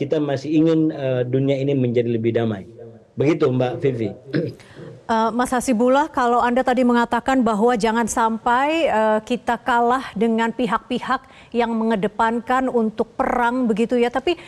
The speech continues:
Speaker 2: apalagi yang bisa kita harapkan dari kehadiran Paus Fransiskus di Indonesia saat ini dalam konteks, eh, untuk membuat perubahan atau paling tidak perbedaan, eh,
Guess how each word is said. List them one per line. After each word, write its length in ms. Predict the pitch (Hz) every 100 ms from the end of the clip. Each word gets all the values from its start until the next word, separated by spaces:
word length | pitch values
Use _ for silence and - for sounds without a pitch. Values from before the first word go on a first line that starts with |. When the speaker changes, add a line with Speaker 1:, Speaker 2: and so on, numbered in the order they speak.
| - -
Speaker 2:
apalagi 480 | 302 320 320 339
yang 160 | 339 233
bisa 320 | 254 - 262
kita 320 | 269 247 254
harapkan 560 | 208 240 240 240 254 240
dari 160 | 220 214
kehadiran 880 | 220 226 190 226 233 247 247 247
Paus 400 | 240 220 214 -
Fransiskus 800 | - 226 214 262 - - 254 - - - - 208
di 240 | 233 226
Indonesia 880 | 240 233 233 247 254 - 247 226 214
saat 320 | - 214 220
ini 320 | 269 262 233
dalam 320 | 214 214 220
konteks, 640 | 220 277 302 - 226 - - - - -
eh, 240 | 226 226 226
untuk 480 | 269 247 302 294 -
membuat 560 | 247 240 220 240 240 -
perubahan 800 | 254 254 226 254 277 240 185 -
atau 400 | - 208 - 233
paling 320 | 220 226 226 226
tidak 400 | 226 185 - - -
perbedaan, 880 | 302 247 269 262 233 240 240 220 180 - - 226
eh, 260 | 202 208